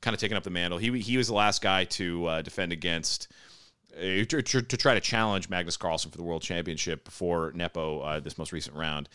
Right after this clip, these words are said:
And, uh, you know, good for Hikaru. He's gonna go down as one of the all-time pretty good players. And, uh, <laughs> I'm glad we didn't have to deal with world champion Nakamura. And I think,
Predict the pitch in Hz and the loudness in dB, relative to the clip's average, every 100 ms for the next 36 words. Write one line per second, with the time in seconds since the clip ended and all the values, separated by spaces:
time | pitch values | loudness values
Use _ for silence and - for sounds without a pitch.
0 | - - - _ - 87 87 87 87 85 | -20 -20 -20 _ -2 0 0 2 2 2
1 | 82 - - - _ - 117 123 123 120 | 0 -6 -20 -20 _ -6 2 6 6 4
2 | - - _ - 170 156 135 139 127 127 | -2 -18 _ 2 4 4 4 6 8 10
3 | 123 123 127 - 117 107 123 123 120 117 | 8 6 0 -6 -4 0 4 6 6 6
4 | 113 101 110 101 92 110 117 - 113 110 | 4 0 -2 -2 2 4 4 4 2 2
5 | - 107 107 104 - 104 104 101 - - | 2 2 2 0 4 4 6 4 0 -4
6 | _ - - - - - - 101 98 95 | _ -10 -8 -6 -8 -4 2 4 6 6
7 | 95 92 92 90 87 - 110 113 131 135 | 6 6 6 2 0 -2 -2 4 6 6
8 | 131 123 120 101 110 107 - 95 92 87 | 4 2 0 -4 -4 -2 0 0 0 -2
9 | 104 95 90 95 92 - 95 95 92 90 | -2 -2 -2 -4 -2 -2 -2 -2 0 0
10 | 87 85 82 82 82 - - _ _ - | 0 -4 -2 0 -2 -6 -20 _ _ -2
11 | 90 85 85 85 82 80 80 95 85 | 2 2 2 0 0 -2 -2 -2 -4